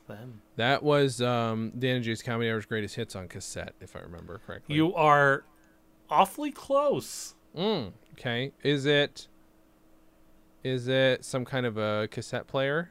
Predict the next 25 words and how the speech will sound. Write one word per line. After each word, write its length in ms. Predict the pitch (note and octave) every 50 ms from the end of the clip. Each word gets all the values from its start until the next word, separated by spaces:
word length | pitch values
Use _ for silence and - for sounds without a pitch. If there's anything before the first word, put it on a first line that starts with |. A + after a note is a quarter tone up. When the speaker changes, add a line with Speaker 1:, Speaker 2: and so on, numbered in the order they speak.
| - _ _
Speaker 2:
Is 200 | - B2+ B2 A#2+
it, 180 | C3+ C3+ C3 -
oh, 220 | D#3+ F#3 A3 D#3+ B2
wait, 340 | A#2 D3 E3+ D3 G#2+ -
is 200 | - A#2+ A#2 A#2
it, 280 | C3+ C3+ C3+ B2+ - -
um, 460 | B2 B2 A#2+ A#2 A2+ A2 G#2+ G2+ F#2 -
is 120 | B2+ B2
it 100 | C3 B2
the 80 | C3 C#3
thing 200 | - - C#3 C3+
from 140 | - C#3+ C#3
Home 120 | C#3 C3+ C3+
Alone 220 | C#3 C3+ C3+ C3+
two? 240 | - - A2 E3+ A#3 _ _ _ _ _ - _ _ _ _ _ _ _ _ _ _ _ _ -
Speaker 1:
The 80 | B2
Speaker 2:
The 100 | A2 -
Speaker 1:
Talk 140 | - C#3 C3+
Speaker 2:
Talk 120 | - B2 B2
Speaker 1:
Boy. 280 | B2+ B2 A#2+ F#3 D#3
Speaker 2:
Boy? 120 | G#2+ G2+ - - - - _ _ - -
Holy 300 | - E3 F#3 G3 F3+ C#3
shit. 340 | A#2+ B2 B2 A#2 A#2 F#3+ G#3+
Speaker 1:
Yep. 320 | F#3+ A#2 A#2+ B2+ C#3 - - - _ - - - - -
Speaker 2:
Wow. 1040 | - C3+ D3 D#3 E3 F3 F3+ F#3 F3+ F3+ F3+ F3 F3 E3+ D#3+ C3+ A#2 G2+ F#2 F#2+